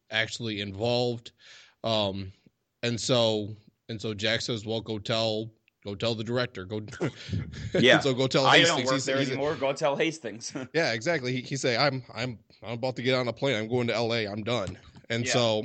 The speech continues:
Speaker 1: but she convinced him. And, and so he, so he went to Hastings and,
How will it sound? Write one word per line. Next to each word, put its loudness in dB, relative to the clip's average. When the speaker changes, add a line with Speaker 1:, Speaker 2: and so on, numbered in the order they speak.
Speaker 1:
but 0
she -4
convinced 0
him. -4
And, 0
and -4
so 0
he, 0
so -8
he 2
went 0
to -2
Hastings 0
and, -4